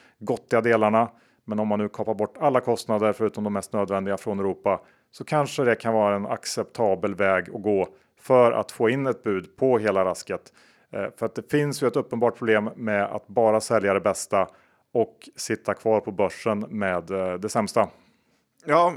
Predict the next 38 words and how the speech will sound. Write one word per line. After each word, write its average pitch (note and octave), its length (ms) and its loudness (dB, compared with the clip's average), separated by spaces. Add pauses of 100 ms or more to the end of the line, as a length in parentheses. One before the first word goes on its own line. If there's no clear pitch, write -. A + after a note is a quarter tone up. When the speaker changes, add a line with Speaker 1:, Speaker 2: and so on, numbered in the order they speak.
Speaker 2:
nej, E3+ 140 4
men F3+ 120 0
jag F3 320 2
håller E3 260 -2
väl D#3 100 -2
med D3+ 200 -2
dig A#2+ 380 0
där A#2+ 200 0
faktiskt. G2 640 -10
Att, A2+ 320 -6
och D#3 320 -2
jag C3+ 120 -2
tycker C3 180 -6
att B2 80 -6
marknaden A#2 560 -2
nog A2 480 -8 (260)
överreagerar A#2 1200 0
negativt A2 560 -4
på G2+ 60 -8
det F#2+ 60 -6
här, F#2+ 400 -6
eh, F2 60 -8
P F#2+ 220 -10
M G2 180 -10
ett. E2+ 240 -8
Jag A2 160 -10
tycker E3 320 -4
snarare C#3+ 240 0
att - 80 -4
man B2 100 -4
kan B2 180 -6
tolka A#2+ 320 -8
det A#2 60 -4
nästan A#2+ 400 -4
lite A2 300 -8
positivt A2 640 -10
att - 260 -8
vi A2 160 -6